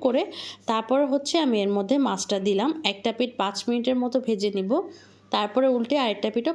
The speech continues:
পাঁচ মিনিটের মতো ভাজবো। অনেক বেশি করে ভাজবো না, এতে করে রান্না করার পরে মাছগুলো হয় কি শক্ত শক্ত লাগে। আর অবশ্যই তেলটা ভালো করে গরম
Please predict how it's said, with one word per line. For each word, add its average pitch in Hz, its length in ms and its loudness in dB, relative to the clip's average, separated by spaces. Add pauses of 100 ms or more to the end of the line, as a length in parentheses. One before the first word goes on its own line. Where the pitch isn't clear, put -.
পাঁচ 196 200 -2
মিনিটের 180 300 0
মতো 180 220 -2
ভাজবো। 190 240 -2 (100)
অনেক 226 180 0 (180)
বেশি 220 260 -2 (500)
করে 254 180 0 (120)
ভাজবো 196 300 0 (100)
না, 269 60 0 (120)
এতে 202 240 0
করে 196 160 4 (300)
রান্না 214 300 0
করার 254 220 2 (100)
পরে 220 200 0 (160)
মাছগুলো 208 440 0
হয় 214 180 -2
কি 277 160 -2
শক্ত 208 200 -4 (120)
শক্ত 160 200 -6 (120)
লাগে। 151 220 -4 (560)
আর 196 80 2 (100)
অবশ্যই 254 340 0
তেলটা 202 300 2
ভালো 208 220 2
করে 233 140 0 (120)
গরম 226 180 2